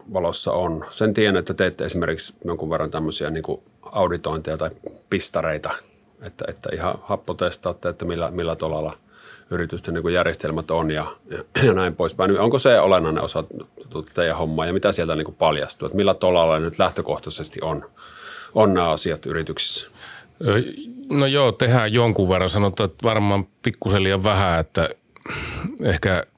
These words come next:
Speaker 2: yrityksetkään ei tiedä, että tällaisia palveluita on niinku todella pienellä rahalla saatavilla.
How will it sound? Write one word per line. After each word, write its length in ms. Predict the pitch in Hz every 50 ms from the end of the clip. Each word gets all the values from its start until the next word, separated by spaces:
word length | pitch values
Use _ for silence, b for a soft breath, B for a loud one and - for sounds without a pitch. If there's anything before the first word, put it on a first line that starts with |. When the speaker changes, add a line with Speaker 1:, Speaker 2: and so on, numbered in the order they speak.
| _ _ _ - - - - -
Speaker 2:
yrityksetkään 560 | 131 101 107 98 90 90 - - - 101 95
ei 60 | 92
tiedä, 320 | 85 - 104 98 95 90 85
että 120 | 82 -
tällaisia 320 | - 87 87 82 78 90
palveluita 640 | 85 - - 92 92 90 80 85 82 82 82 78 - 85
on 80 | 82
niinku 160 | 87 82 95
todella 480 | 90 - - 98 101 98 95 87 85 78 - -
pienellä 400 | - 85 85 82 82 78 80 76
rahalla 400 | 78 85 82 82 82 80 78 76
saatavilla. 720 | - - 85 82 82 80 - 78 73 67 67 69 - -